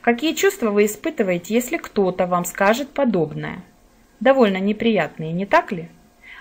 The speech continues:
Поэтому лучше всего установить контакт с человеком и рассказать ему вашу историю.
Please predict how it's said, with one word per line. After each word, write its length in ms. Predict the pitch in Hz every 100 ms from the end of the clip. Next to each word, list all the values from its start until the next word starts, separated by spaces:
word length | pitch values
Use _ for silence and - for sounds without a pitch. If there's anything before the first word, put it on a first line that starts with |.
| -
Поэтому 440 | 214 208 208 208
лучше 380 | - 233 285 -
всего 440 | 202 - 185 285 -
установить 600 | 208 - 190 196 233 247
контакт 520 | - 262 285 233 -
с 20 |
человеком 680 | - 185 185 294 440 285 220
и 40 |
рассказать 520 | 214 240 - 359 440 214
ему 200 | 190 185
вашу 340 | 285 - 156
историю. 540 | - - 196 180 180